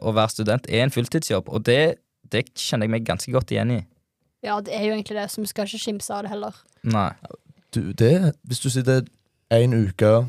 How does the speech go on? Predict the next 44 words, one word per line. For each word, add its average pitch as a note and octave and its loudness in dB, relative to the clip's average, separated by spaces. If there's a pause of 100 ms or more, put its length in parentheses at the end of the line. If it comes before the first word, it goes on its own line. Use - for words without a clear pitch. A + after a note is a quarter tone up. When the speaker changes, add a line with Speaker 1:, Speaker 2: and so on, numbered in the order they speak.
(300)
Speaker 3:
ti G#2+ 0 (100)
timers G2+ 0
dag, G#2 0
og G2+ -6
da G2 0
er B2+ -2
det B2+ 0
jo, G2 -4 (760)
er - -4
det A#2 -2
jo G#2 -6
sytti, - -10
ja. B2 -8 (160)
Speaker 2:
Men A#3+ -2
sånn C4 -4
personlig, B3 -2
Speaker 3:
Ja. - -4
Speaker 2:
jeg A#3 -2
har A#3+ 0
sjeldent A#3 -6
åtte - -12
timer G3 -10 (280)
på G#3+ -8
skolebenken. G#3+ -10
Jeg A#3 -4
er A3+ -2
heller A3+ -4
mer A#3 -4
sånn A3 -10
kanskje G#3 -12
seks, - -14 (380)
fire, G#3+ -8 (220)
men G#3+ -4
at G#3 -8
de A3 -6
er - -8
effektive, - -6
og A3 -2
det A#3 0
er A3+ -4
fordi A#3 -4
jeg A#3 -2
velger G3+ -4
vekk - -8